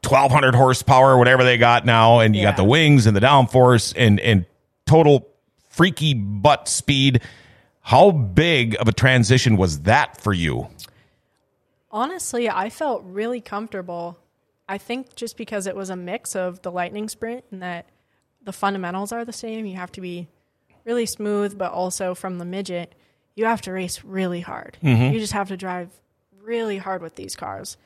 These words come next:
Speaker 2: And I think that's one of the greatest things, though, is that,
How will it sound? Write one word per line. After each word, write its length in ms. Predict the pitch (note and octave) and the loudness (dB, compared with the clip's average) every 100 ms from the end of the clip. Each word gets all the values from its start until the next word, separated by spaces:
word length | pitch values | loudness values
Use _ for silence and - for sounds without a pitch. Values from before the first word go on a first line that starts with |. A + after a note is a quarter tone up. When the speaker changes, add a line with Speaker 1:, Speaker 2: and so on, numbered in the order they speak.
| _ _ _ _ | _ _ _ _
Speaker 2:
And 240 | G3 F#3 F3+ | -14 -12 -12
I 80 | |
think 340 | F3+ A3+ A3 F#3 _ _ _ _ _ | -12 -10 -10 -10 _ _ _ _ _
that's 260 | F#3+ F#3+ - | -10 -8 -8
one 160 | G#3 | -10
of 80 | G3 | -10
the 60 | F3+ | -10
greatest 420 | F#3 F#3 B3 - | -8 -8 -8 -10
things, 260 | F#3+ F3+ F3+ | -12 -12 -10
though, 200 | F3 F3 | -8 -8
is 140 | F3+ | -10
that, 200 | - - | -16 -20